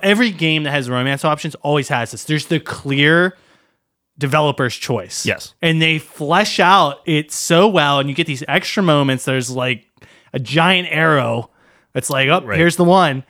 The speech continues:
Speaker 2: Yeah.
Speaker 1: So it's like, now I'm thinking about, it's not like I dislike her, but I'm just sitting there like, "Okay, well, my experience might be better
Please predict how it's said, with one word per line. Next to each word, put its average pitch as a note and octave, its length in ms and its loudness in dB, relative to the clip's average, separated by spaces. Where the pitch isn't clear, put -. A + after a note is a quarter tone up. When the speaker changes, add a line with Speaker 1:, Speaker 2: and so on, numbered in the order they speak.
Speaker 2:
Yeah. F#2 180 -6
Speaker 1:
So G#3 180 4
it's G3 120 0
like, G3 160 2
now C4+ 240 4
I'm A#3+ 80 0
thinking A#3 200 -2
about, F#3+ 120 0
it's E3+ 120 -2
not D#4 120 4
like A#3 120 2
I D#3+ 80 0
dislike D3+ 480 -2
her, B2+ 260 -8
but F#3 440 2
I'm G#3+ 200 2
just G3+ 180 -2
sitting G#3+ 160 0
there G3+ 140 0
like, F3 260 2
"Okay, G3 380 0
well, D#3 500 2
my E3 160 0
experience C#4 1000 0
might F#3+ 340 2
be G#3 120 -4
better D#3+ 500 0